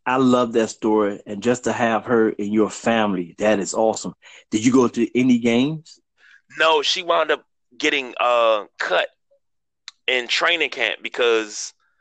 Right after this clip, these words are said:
Speaker 2: she, I think she hurt her knee.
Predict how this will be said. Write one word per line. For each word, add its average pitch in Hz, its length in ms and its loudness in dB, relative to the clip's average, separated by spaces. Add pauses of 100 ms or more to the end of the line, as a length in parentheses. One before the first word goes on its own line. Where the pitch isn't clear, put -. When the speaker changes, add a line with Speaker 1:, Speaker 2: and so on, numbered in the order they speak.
(1000)
Speaker 2:
she, - 300 0
I - 80 2
think - 180 -4
she 131 120 -6
hurt 170 220 0
her 113 80 0
knee. 107 480 -10